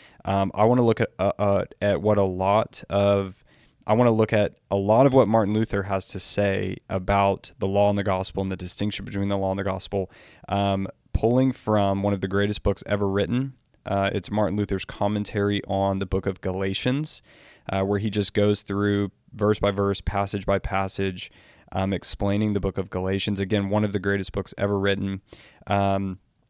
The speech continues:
Luther in that book would say that we struggle to rest in the grace of God because we do not believe the gospel perfectly.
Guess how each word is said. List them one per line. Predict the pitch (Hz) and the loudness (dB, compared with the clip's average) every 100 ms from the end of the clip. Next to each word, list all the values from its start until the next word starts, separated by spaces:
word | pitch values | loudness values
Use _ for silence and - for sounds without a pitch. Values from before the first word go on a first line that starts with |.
| _ _ _ _ | _ _ _ _
Luther | - 107 131 139 143 | -4 2 4 4 2
in | - 113 120 | 2 2 2
that | 117 101 | 2 4
book | 107 101 | 2 2
would | 101 | -2
say | - 104 | 0 0
that | 98 | 0
we | 101 110 | 0 -2
struggle | - - 131 131 104 98 | -2 2 4 4 2 -2
to | - 101 | -4 -4
rest | 98 104 123 - | 0 0 0 -2
in | 120 | -4
the | |
grace | 107 107 - | 0 0 0
of | 101 | -2
God | 101 95 95 | 0 0 0
because | 98 104 95 | -2 -4 -2
we | 104 | -4
do | 98 | 0
not | 104 107 | 0 0
believe | - 98 95 | -2 -6 -6
the | 92 | -4
gospel | 95 95 - | -4 -4 -6
perfectly. | 95 - 107 - 95 92 - - | -4 -2 -2 -2 -6 -8 -10 -16